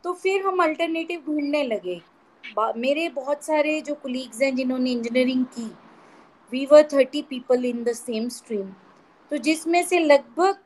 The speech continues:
पच्चीस लोग अभी बाहर हैं, foreign countries में हैं, क्योंकि food processing industry जिस तरीके से India में होनी चाहिए थी, अभी develop नहीं हो पाई।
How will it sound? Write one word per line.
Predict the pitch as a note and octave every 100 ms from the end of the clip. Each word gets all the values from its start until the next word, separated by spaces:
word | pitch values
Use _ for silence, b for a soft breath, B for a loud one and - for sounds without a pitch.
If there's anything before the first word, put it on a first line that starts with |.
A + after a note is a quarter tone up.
| _ -
पच्चीस | C#4 - E4 E4 D4+
लोग | D#4 C#4
अभी | B3+ C#4+
बाहर | A3+ G3 F#3
हैं, | E3 E3+ - _
foreign | A3 G#3+ A3+
countries | A3+ G3+ G3+ G#3 G3
में | G3+ G#3
हैं, | G3 F#3 - _ _ _ _ -
क्योंकि | D#4 D#4+
food | - E4+ F4+
processing | E4+ E4 D#4+ D#4 D#4
industry | D4+ C#4 C4+ D#4 D#4
जिस | C#4 D#4+
तरीके | - C5+ A#3+ A3+ D#4
से | D#4+ D#4+
India | C#4+ C4+ C4+ C4+
में | C#4
होनी | B3+ A3 A#3+
चाहिए | C4 B3+ C4
थी, | C4
अभी | C#4+ B3+
develop | A#3+ A3+ B3 B3
नहीं | A#3+ C4 B3+
हो |
पाई। | F3+ - D#3